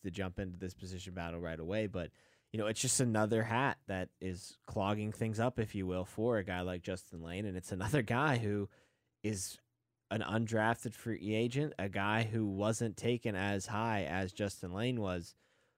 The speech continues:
But quickly getting back to Antoine Brooks, uh, one thing that is playing in his advantage is he was the guy that saw some time last year in the slot position when Mike Hilton missed a significant amount of time.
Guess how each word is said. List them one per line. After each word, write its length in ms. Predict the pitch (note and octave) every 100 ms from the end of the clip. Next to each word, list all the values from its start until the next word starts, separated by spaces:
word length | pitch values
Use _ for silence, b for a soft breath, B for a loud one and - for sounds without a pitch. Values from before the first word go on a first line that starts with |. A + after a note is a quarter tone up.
| _
But 120 | A#2+
quickly 300 | - E3+ E3+
getting 240 | C#3 C#3 B2
back 220 | A#2+ A#2
to 100 | G#2
Antoine 380 | G#2 G2 G2+ E2
Brooks, 560 | F#2+ F2+ - - - - _ _ _ _ _
uh, 300 | F2+ F2+ E2+
one 400 | B1 F2+ A2+ D3+
thing 240 | C#3 D3 C#3
that 160 | A#2+
is 220 | G#2 F#2+ - _ _ _ -
playing 400 | C3 B2+ A#2+ A2
in 100 | G#2
his 240 | A#2 G#2
advantage 880 | F#2 F2+ G2 G2+ F#2 E2 D2 - -
is 260 | E2+ E2+ D#2+
he 180 | - C#3+
was 200 | D#3 B2
the 100 | A2+
guy 680 | G#2+ G#2 G2 F#2 F2 E2+ - _ G2+
that 160 | F#2
saw 300 | - A2+ G#2
some 240 | G2+ G2 F2
time 340 | G2 F2+ F2+
last 320 | F2+ F2 -
year 120 | F#2+
in 280 | F2 G2+ G#2
the 100 | F#2+
slot 360 | - F#2 F2+ -
position 500 | F2+ F2+ F2+ F2 E2+
when 180 | F2 E2+
Mike 280 | E2+ E2
Hilton 360 | - F2+ B1 E2
missed 440 | E2+ D#2+ - - -
a 120 | F2
significant 560 | - F2 E2+ G2 F2+ F2
amount 240 | F2 D#2+
of 80 | D#2
time. 420 | F#2 F2 E2